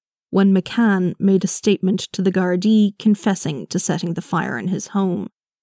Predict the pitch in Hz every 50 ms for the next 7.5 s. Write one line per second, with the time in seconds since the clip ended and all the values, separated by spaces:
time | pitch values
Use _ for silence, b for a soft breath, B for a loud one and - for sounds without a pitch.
0 | _ _ _ _ _ _ - 208 196 190 226 262 254 226 202 175 139 - - -
1 | - 208 190 185 - - 185 180 185 - - - - 233 220 202 202 202 196 -
2 | - 185 175 190 180 - 185 185 180 180 - 196 196 196 190 185 - _ - -
3 | 202 190 190 185 - - - - - 196 196 196 190 - - - - 202 - -
4 | 196 196 175 180 - - - 180 202 - 143 139 - - - - 233 220 208 202
5 | 196 - _ _ _ _ _ _ _ _ _ _ - 226 208 202 - _ _ _
6 | _ - - 214 226 247 262 254 - - 226 220 214 208 202 202 202 196 - -
7 | - 202 175 185 185 180 - - 180 175